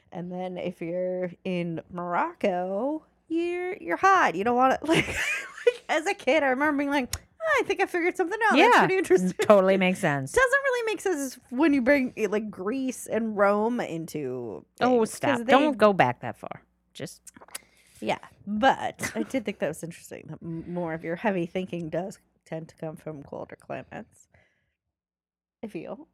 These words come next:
Speaker 1: right?
Speaker 2: I don't know.
Speaker 1: But
Speaker 2: You're
Speaker 1: then you,
Speaker 2: telling
Speaker 1: but
Speaker 2: me
Speaker 1: then
Speaker 2: that
Speaker 1: you
Speaker 2: that's a fact. I'm just
Speaker 1: No,
Speaker 2: trusting
Speaker 1: I'm not
Speaker 2: you.
Speaker 1: saying it's a fact. I was just saying it was something that I thought that I figured out when I was
Speaker 2: <laughs>
Speaker 1: younger, that it was, like,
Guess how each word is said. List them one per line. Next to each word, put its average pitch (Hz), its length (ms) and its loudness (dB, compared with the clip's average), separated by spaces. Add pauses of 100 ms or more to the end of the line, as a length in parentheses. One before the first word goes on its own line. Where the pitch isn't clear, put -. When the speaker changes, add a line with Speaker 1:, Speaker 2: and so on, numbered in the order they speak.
(180)
Speaker 1:
right? 208 260 -10 (920)
Speaker 2:
I 190 60 -2
don't 214 160 0
know. 269 320 -4
Speaker 1:
But 160 120 -6
Speaker 2:
You're 208 100 2
Speaker 1:
then 403 180 4
you, - 60 6
Speaker 2:
telling - 0 -
Speaker 1:
but 269 140 6
Speaker 2:
me 254 40 4
Speaker 1:
then 247 80 8
Speaker 2:
that 294 120 6
Speaker 1:
you 359 60 8
Speaker 2:
that's 247 140 6
a 240 60 2
fact. 311 320 2
I'm 208 280 6
just 226 200 -6
Speaker 1:
No, 311 100 6
Speaker 2:
trusting 494 300 8
Speaker 1:
I'm - 60 2
not 196 160 2
Speaker 2:
you. 143 80 0
Speaker 1:
saying 202 160 -2
it's - 140 -14
a - 40 -18
fact. - 320 -16
I 285 40 0
was 269 120 -4
just - 100 -12
saying 262 200 -4
it 170 120 -8
was 226 100 -6
something 240 300 -6
that 233 100 2
I 220 100 4
thought 233 360 4
that 220 80 0
I 220 80 0
figured 208 320 4
out 208 240 8
when 160 100 0
I 165 80 4
was 180 200 2
Speaker 2:
<laughs> - 0 -
Speaker 1:
younger, 185 440 0
that 156 140 -6
it - 20 -2
was, 170 160 -4
like, 185 220 -2